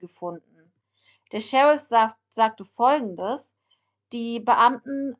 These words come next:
sind sich nicht sicher, ob die Leiche dort am Bach abgeladen worden ist oder ob der Tod dort erst eingetreten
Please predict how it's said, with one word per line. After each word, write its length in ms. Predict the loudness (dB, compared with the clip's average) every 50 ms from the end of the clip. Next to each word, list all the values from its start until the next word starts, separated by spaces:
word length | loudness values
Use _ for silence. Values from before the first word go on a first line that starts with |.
| _ _
sind 440 | -18 -14 -8 -6 -4 -4 -4 -6 -8
sich 300 | -10 -10 -10 -10 -10 -10
nicht 360 | -6 -4 -4 -4 -6 -8 -12
sicher, 560 | -8 -8 -8 -6 -2 0 2 4 2 2 0 -2
ob 160 | -8 -10 -10
die 100 | -12 -4
Leiche 380 | 0 2 2 2 0 -2 -8 -8
dort 400 | -4 0 2 2 2 0 -2 -6
am 160 | -8 -6 -2
Bach 260 | 0 0 0 -2 -4 -4
abgeladen 800 | -4 -4 -4 _ _ -10 -6 -2 0 2 2 2 0 -4 -6 -4
worden 320 | 0 0 0 0 -2 -6
ist 400 | -8 -8 -8 -8 -8 -12 -18 -20 _ _ _ _ _ _ _ _
oder 360 | 0 2 4 4 4 4 2 2
ob 140 | 0 -2
der 180 | -2 -4 -4 -4
Tod 420 | -6 -8 -8 -6 -4 -6 -4 -2
dort 280 | 0 0 2 0 0 -2
erst 340 | -4 -4 -4 -4 -6 -6 -4
eingetreten 800 | -2 -2 -2 -2 -4 -6 -8 -12 -14 -16 -16 -16 -16 -18 -18